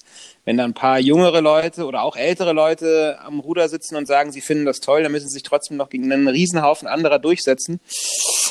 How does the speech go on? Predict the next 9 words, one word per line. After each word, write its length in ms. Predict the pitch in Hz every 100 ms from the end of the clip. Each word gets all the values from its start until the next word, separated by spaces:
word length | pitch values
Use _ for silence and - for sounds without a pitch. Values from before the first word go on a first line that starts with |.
| -
Und 160 | 147 156
das 200 | 156 -
gelingt 300 | 175 180 208
ihnen 100 | 196
halt 200 | 185 180
dann 100 | 175
auch 160 | 170 170
nicht 240 | 180 170
immer 540 | 160 180 170 165 160